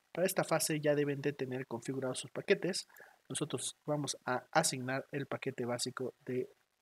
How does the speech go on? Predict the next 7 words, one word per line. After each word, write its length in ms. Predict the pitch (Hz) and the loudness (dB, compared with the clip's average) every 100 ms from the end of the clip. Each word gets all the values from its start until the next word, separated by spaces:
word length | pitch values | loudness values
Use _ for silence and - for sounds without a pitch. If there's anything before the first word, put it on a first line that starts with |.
| - | -12
cinco 640 | - - 151 139 147 143 - | -6 -2 -2 -2 0 0 -2
gigabytes. 680 | 131 131 120 - - - - - _ - | 0 4 4 2 0 0 0 -4 _ -6
Vamos 300 | 131 135 123 | -4 -4 -4
a 60 | |
darle 340 | 120 131 127 123 | -4 -4 -6 -8
clic 300 | 147 135 - - _ | -10 -10 -10 -16 _
en 240 | 143 131 | -4 -4